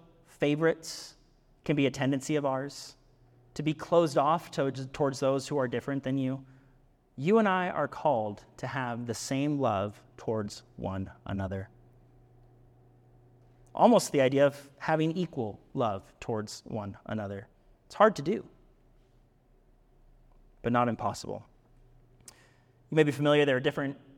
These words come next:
words for love in the Old, or in the, in, in Greek, in the New Testament.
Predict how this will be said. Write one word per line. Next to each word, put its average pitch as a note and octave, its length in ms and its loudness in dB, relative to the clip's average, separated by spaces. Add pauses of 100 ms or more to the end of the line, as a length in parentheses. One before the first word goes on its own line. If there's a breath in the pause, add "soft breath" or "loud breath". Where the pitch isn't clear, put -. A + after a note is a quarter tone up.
(160)
words E3 580 6
for C#3+ 180 -4
love E3+ 440 4 (800)
in C#3 140 0
the B2+ 100 2
Old, C#3 220 0
or C3 220 2
in C3+ 240 2
the, A#2 420 0
in, A2+ 320 -4 (640)
in A#2+ 180 0
Greek, D3 300 4
in C3 100 2
the B2 60 2
New C3 100 2
Testament. C#3 560 0